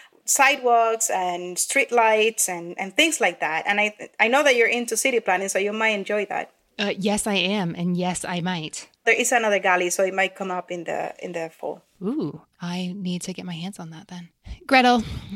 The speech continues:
Speaker 2: you love The Hitchhiker's Guide to the Galaxy by Douglas Adams, Something Wicked This Way Comes by Ray Bradbury, and The Illusion of Separateness by Simon Van Buy. Not for You is The Chimes by Anna Smale.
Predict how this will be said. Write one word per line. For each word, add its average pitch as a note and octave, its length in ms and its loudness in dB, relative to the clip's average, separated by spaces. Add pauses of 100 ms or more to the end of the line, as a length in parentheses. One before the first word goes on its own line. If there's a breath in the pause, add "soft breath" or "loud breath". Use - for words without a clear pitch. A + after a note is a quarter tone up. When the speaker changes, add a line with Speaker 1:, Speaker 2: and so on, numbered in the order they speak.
(200)
Speaker 2:
you G#3+ 280 6
love E3+ 640 2
The F#3 100 -2
Hitchhiker's A3 480 2
Guide F#3+ 220 2
to G#3+ 60 -4
the A#3+ 80 2
Galaxy D#3+ 480 -2
by D#3+ 140 0
Douglas D3+ 320 -4
Adams, D3 580 -4 (320)
Something G3 460 2
Wicked F#3+ 260 2
This F#3 140 0
Way A3 140 2
Comes D#3+ 340 -2
by D#3+ 140 -4
Ray D3+ 240 0
Bradbury, F3 840 -4
and F3+ 220 2
The E3+ 120 4
Illusion G#3 360 4
of B3 80 2
Separateness E3 680 -4
by F3 220 0
Simon E3+ 560 -2 (260)
Van D#3+ 220 -4
Buy. D3+ 400 -8 (300)
Not G3 320 6
for C#4 100 0
You G#3 640 4
is G3+ 140 -4
The F#3 100 -4
Chimes D#3 500 -4
by F3+ 120 -4
Anna E3 260 -4
Smale. E3 580 -4